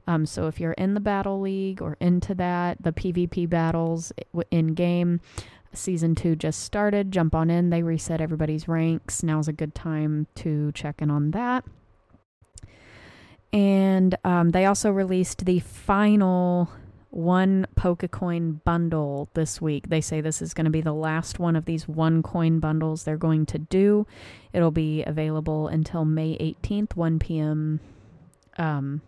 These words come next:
Pacific Standard Time. Um, final bundle contains one remote raid pass, twenty Pokeballs, ten Great Balls, and five Ultra Balls.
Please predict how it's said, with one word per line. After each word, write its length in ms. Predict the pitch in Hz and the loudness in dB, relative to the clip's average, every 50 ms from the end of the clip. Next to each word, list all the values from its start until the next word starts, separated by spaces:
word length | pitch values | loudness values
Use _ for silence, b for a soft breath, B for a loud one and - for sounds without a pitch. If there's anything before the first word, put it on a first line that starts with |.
| _ _ _ - | _ _ _ -8
Pacific 400 | - 175 - - 165 165 160 - | -8 -6 -4 -4 -4 -4 -4 -6
Standard 460 | - - 170 160 156 160 165 165 - | -6 -4 -2 -2 -2 -2 -4 -6 -8
Time. 400 | - - 175 175 175 175 175 180 - _ _ B B B B B B B B B B B B B B B - | -10 -8 -6 -6 -4 -4 -4 -6 -8 _ _ B B B B B B B B B B B B B B B -2
Um, 460 | 175 165 151 139 82 95 95 87 - - - 226 226 - | -2 0 0 -2 -2 -4 -6 -6 -8 -10 -14 -18 -18 -10
final 360 | - - 196 185 185 180 180 | -4 0 2 2 4 2 2
bundle 320 | 175 180 170 165 165 165 | 2 2 2 2 0 0
contains 640 | - - 180 165 - - 170 165 165 165 165 151 - - | -2 0 -2 0 0 0 0 0 0 0 0 -2 -4 -6
one 360 | 165 156 170 175 180 185 185 | -2 0 2 2 4 4 4
remote 320 | 180 175 170 165 160 156 - | 4 4 4 4 4 2 2
raid 260 | 175 180 190 190 180 | 0 0 0 0 0
pass, 440 | - - 208 202 202 202 - - - | -2 -2 -2 -2 -2 -2 -4 -6 -8
twenty 320 | - - - 170 165 165 | -6 -2 -2 0 0 0
Pokeballs, 680 | 165 - 226 220 220 - 214 214 208 208 202 202 202 - - | 0 0 -2 -2 -2 -2 0 0 2 2 2 0 0 -4 -6
ten 260 | - - 214 208 202 | -4 -2 -2 0 0
Great 220 | - 185 175 175 | 0 0 -2 0
Balls, 240 | - 170 170 170 175 | 0 -2 -2 0 0
and 100 | 160 160 | 0 -2
five 260 | - - 151 151 156 - | -2 -2 -4 -6 -4 -4
Ultra 320 | - 160 156 - - - 156 | -4 -4 -4 -4 -6 -8 -6
Balls. 480 | 160 143 113 82 87 117 160 175 - | -4 -4 -4 -4 -4 -6 -6 -8 -10